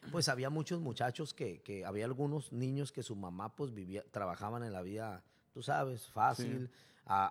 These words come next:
Speaker 1: había muchas mamás que, sus pa-, que se iban a trabajar a las fábricas de noche, entonces siempre andábamos de vagos, ¿no? Entro a la secundaria y a mí me gustaba mucho rayar paredes, bro. Ya, ya Dios me perdonó, va, por las que anduve rayando, pero,
Speaker 2: <laughs>
Speaker 1: pero,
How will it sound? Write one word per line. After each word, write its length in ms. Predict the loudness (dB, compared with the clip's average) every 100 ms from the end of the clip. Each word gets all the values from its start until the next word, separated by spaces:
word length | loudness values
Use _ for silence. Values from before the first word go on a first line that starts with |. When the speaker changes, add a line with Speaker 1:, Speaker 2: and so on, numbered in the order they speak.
| 4
Speaker 1:
había 280 | 4 2 0
muchas 380 | -2 -2 -2
mamás 300 | -4 -2 -4
que, 100 | -4
sus 140 | -8 -8
pa-, 120 | -10 -8 -4
que 100 | -2
se 100 | -2
iban 160 | -2
a 60 | 0
trabajar 280 | -2 0 0
a 40 | 0
las 60 |
fábricas 380 | 0 -2 0 -2
de 100 | -2
noche, 240 | -4 -4
entonces 200 | -4 -4
siempre 260 | -4 -2 -4
andábamos 400 | -2 -2 -2 -2
de 120 | -4
vagos, 440 | 0 0 0 -4 -6
¿no? 160 | -6 -8 -20 -20 -20 _ _
Entro 420 | 2 4 2 6 6
a 40 |
la 80 | 6
secundaria 800 | 2 0 2 6 6 6 0 -4 -12 -20 _ _ _
y 220 | 0 4
a 60 | 4
mí 100 | 4
me 100 | 2
gustaba 260 | 2 0 0
mucho 260 | 0 -2 -2
rayar 340 | 0 0 2
paredes, 440 | 2 2 2 -2 -2
bro. 160 | -2
Ya, 440 | 0 2 2 -2 -10 _ _ _
ya 160 | -4 0
Dios 140 | 4
me 140 | 6 6
perdonó, 480 | 4 2 2 2
va, 180 | 4 2
por 120 | 0
las 120 | -4 -4
que 80 |
anduve 280 | -4 0 2
rayando, 480 | 2 2 6 6 6
pero, 240 | 2 10
Speaker 2:
<laughs> 200 | 10 10
Speaker 1:
pero, 420 | 4 0 0 -2